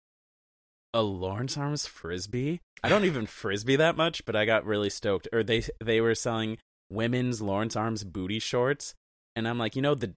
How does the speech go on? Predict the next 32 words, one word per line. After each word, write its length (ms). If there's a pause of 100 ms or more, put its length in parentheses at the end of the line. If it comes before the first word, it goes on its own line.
the, 440
the 120
discourse 500
on 160
short 380
length 300
is 160
that 160
you 100
need 140
a 60
really 440
small 340
inseam." 680 (560)
So 220
I 140
was 160
like, 180
"Hmm, 180 (240)
I 80
guess 220
I 60
should 160
buy 120
some 160
of 60
these 140
shorts." 380
And 120
I 40
would 120
have 200